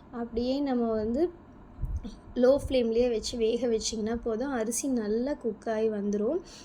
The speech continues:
பாருங்க, இந்த தண்ணி நல்லா வத்தி இருக்கணும் ஃபுல்லா. இந்த, இப்போ தண்ணி இதில் இருக்கு. இதே இன்னும் ஒரு அஞ்சு நிமிஷம் அப்படியே விட்டீங்க அப்படின்னாலே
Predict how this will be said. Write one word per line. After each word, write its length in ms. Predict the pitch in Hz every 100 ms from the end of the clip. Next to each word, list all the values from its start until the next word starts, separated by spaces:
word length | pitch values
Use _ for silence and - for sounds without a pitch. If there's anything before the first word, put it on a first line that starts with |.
| -
பாருங்க, 280 | - 285 262
இந்த 180 | 359 311 -
தண்ணி 340 | 240 240 359 403
நல்லா 340 | 269 233 269
வத்தி 380 | 277 233 208 302 285
இருக்கணும் 440 | 220 214 208 349 - - - -
ஃபுல்லா. 300 | - 285 302 311
இந்த, 220 | 269 262
இப்போ 220 | 240 330
தண்ணி 340 | - 247 285 302
இதில் 300 | 247 226 214
இருக்கு. 360 | 262 - 233 339 453
இதே 220 | 285 262 339
இன்னும் 240 | 320 285
ஒரு 100 | 311
அஞ்சு 300 | 262 226 262
நிமிஷம் 360 | 262 254 254 294
அப்படியே 400 | 220 240 240 294
விட்டீங்க 460 | 254 220 - 240 247
அப்படின்னாலே 640 | 233 202 226 214 208 240